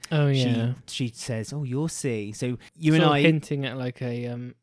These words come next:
Speaker 1: arranged wedding again.
Speaker 2: Well, we thought she was gonna try to set him up with someone again,
Speaker 1: Mm.
Speaker 2: didn't
Speaker 1: Maybe
Speaker 2: we?
Speaker 1: that's to come.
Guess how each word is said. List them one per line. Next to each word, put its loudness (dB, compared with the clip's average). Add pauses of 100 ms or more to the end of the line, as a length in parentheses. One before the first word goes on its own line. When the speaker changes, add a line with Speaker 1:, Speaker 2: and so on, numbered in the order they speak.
Speaker 1:
arranged -8
wedding -6
again. -6
Speaker 2:
Well, 4
we 6
thought 2
she 0
was 2
gonna 2
try -2
to -2
set -6
him 0
up -4
with -6
someone -6
again, -6
Speaker 1:
Mm. -6
Speaker 2:
didn't -6
Speaker 1:
Maybe 2
Speaker 2:
we? 2
Speaker 1:
that's -6
to -12
come. -12